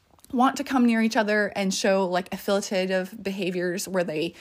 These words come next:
mutually groom each other, they swish the flies off of each other's faces, or they just stand next to each other. And those behaviors we don't notice as much because they're not as intense. So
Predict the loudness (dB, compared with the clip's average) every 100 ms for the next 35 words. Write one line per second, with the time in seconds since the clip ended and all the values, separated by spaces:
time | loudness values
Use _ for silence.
0 | -20 0 0 4 2 4 6 6 6 2
1 | 2 0 -2 -4 -4 -6 -4 2 4 4
2 | 0 -4 -6 -4 -2 -2 0 2 2 0
3 | 0 2 2 0 -2 0 2 2 0 -2
4 | -6 -6 -8 -10 -12 -20 -10 2 6 6
5 | 4 2 2 2 4 2 2 2 2 2
6 | 4 4 4 4 2 0 -4 -4 -2 0
7 | 2 2 2 0 -2 -4 -10 -14 -20 -20
8 | -20 -12 0 4 4